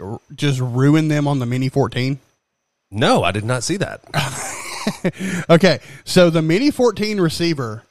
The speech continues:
Speaker 1: is the, i-, is Schrodinger's receiver.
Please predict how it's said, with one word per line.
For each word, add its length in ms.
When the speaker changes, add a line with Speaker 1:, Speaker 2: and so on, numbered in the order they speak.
Speaker 1:
is 460
the, 280
i-, 60
is 460
Schrodinger's 960
receiver. 640